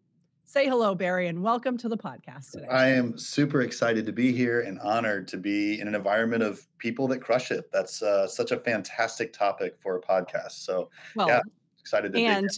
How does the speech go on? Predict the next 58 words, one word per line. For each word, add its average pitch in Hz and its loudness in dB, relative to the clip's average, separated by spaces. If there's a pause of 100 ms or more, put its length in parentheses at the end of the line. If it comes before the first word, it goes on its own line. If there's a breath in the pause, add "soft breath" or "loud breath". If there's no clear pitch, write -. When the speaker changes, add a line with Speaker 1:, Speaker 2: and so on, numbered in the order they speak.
Speaker 1:
you 214 2
definitely 247 0
do 302 2
that. 208 2
So 196 4
we 196 2
had 220 2
to 233 0
have 196 2
you 185 0
on. 175 -2
I 190 -2
know 214 2
I 214 2
was 208 -4
talking 208 -2
to 196 -2
Dave, 196 -2
who 190 0
is 190 -2
our 175 0
Speaker 2:
Yep. 208 2
Speaker 1:
V 202 0
P 202 -4
of 185 -4
sales, 190 -2
who 185 0 (200 soft breath)
I 202 0
know 202 4
is 185 -2
close 202 0
with 185 -2
you. 190 2
And 170 -2 (200 soft breath)
he - 2
Speaker 2:
Yep. 254 6
Speaker 1:
was 214 6
like, 208 2
"You 240 6
have 359 4
to 254 0
have 202 2
Barry 185 2
on." 131 -10
And 165 -8
I'm 196 -4
like, 214 -2
"Oh 359 -4
my 440 -2
God, 349 0
of 220 -8
course - 0
we 226 -4
have 156 -8
to 175 -8
have 170 -8
Barry 175 -8
on." 185 -8